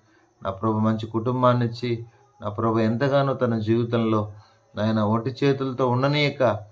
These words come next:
ఎన్-, ఎన్నో మేలులు చేస్తూ వచ్చావు. శత్రువు నాయన కొన్ని, కొన్నిసార్లు నాయన మా మీద దాడి చేస్తున్నప్పుడు సైతం కూడా యాకోబు మీద నాయన ఏ హాని జరగకుండా చూస్తూ మేలు చేస్తూ వచ్చావు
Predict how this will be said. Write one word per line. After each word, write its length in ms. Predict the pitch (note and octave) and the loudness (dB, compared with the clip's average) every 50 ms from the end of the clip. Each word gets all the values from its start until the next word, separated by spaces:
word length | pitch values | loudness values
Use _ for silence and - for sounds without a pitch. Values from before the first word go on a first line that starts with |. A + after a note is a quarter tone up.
| _ _ _ _ _ _ - - | _ _ _ _ _ _ -8 -4
ఎన్-, 300 | A2 A2+ B2+ C#3 C#3 B2 | -2 -2 0 -2 -2 0
ఎన్నో 360 | A#2 B2 C3 C#3+ D#3 D#3+ D3+ | 0 0 2 4 4 4 4
మేలులు 540 | C#3 C3 B2+ C3+ D3+ D#3+ E3 E3+ E3 D#3+ D#3 | 4 2 4 4 8 10 10 8 8 6 2
చేస్తూ 340 | C#3+ B2+ - - - B2+ A#2 | -2 -2 -2 -2 -2 0 0
వచ్చావు. 460 | A2 A2 - - A2+ G#2 F#2+ G2 G2 - - _ _ _ - | 0 -2 -4 -4 -4 -2 -2 -4 -6 -10 -20 _ _ _ -10
శత్రువు 720 | - C3 B2 A#2+ - B2+ C#3 C#3 C3+ C3 B2 A2+ - - - - | -4 -4 -4 -2 0 0 2 2 4 2 2 0 -4 -6 -8 -4
నాయన 420 | G2 A#2 A#2+ A#2 A2+ G#2+ E2+ D2 - - - _ _ _ _ | -2 0 2 2 2 2 0 -2 -6 -10 -18 _ _ _ _
కొన్ని, 240 | - A2+ A2 - - | -4 -4 -4 -4 -4
కొన్నిసార్లు 840 | - A#2+ B2 A#2+ A2+ A#2 B2+ A#2+ A#2+ A#2 A#2+ A#2+ A#2 A2+ A2 G#2 - - - - _ _ - | -2 0 0 0 2 4 6 6 6 6 4 2 2 2 0 0 -4 -8 -18 -20 _ _ -8
నాయన 180 | A2+ A2 A2 A2 | -6 -4 -2 0
మా 160 | G#2+ A2 A2+ | 2 2 2
మీద 160 | A#2 A#2+ A#2 | 2 0 2
దాడి 300 | G#2 A2+ A2+ A#2+ C3+ C#3+ | 6 8 8 8 8 8
చేస్తున్నప్పుడు 640 | C3+ C#3+ C#3 C3+ - C#3 C#3 C#3 B2 A#2 C#3 C3 B2+ | 4 0 -2 -2 -2 -2 0 0 0 0 -2 -4 -2
సైతం 440 | A#2+ - C3+ C3 C3+ C3+ C#3+ C#3 C3+ | -2 0 2 2 2 0 -2 -2 0
కూడా 180 | C3+ B2+ B2 | 2 4 6
యాకోబు 340 | A#2+ A#2 A#2 - B2+ A#2+ A2 | 6 4 4 2 0 0 0
మీద 260 | A#2 A2+ A2+ A2 G#2 G#2+ G#2 G#2 - - - - _ _ _ _ - | 0 0 0 0 0 0 -2 -4 -6 -16 -20 -20 _ _ _ _ -6
నాయన 200 | A2 A2 A2 A2+ | -2 0 0 2
ఏ 200 | A2 A#2 B2 C3+ | 4 4 6 4
హాని 400 | C3 A#2+ C3 C3+ C#3 D3 D3+ D3 | 4 6 6 6 6 6 4 2
జరగకుండా 460 | D3 C#3 D3 D3+ - D#3 D3 D3+ D3+ - | 2 2 2 2 0 -2 -2 -2 -2 -4
చూస్తూ 340 | D3+ D3 D3 - C#3+ C3 A#2 | -6 -6 -6 -4 -2 -2 0
మేలు 260 | G#2+ A2+ B2 C#3+ D#3 | 2 2 4 4 4
చేస్తూ 420 | D#3+ D#3 D#3+ D#3 D#3 D#3 - D#3+ D#3 | 4 4 2 2 0 -2 -2 -2 -2
వచ్చావు 420 | D3 C#3 - - - B2+ G#2+ G#2 | -2 -4 -6 -6 -6 -6 -6 -8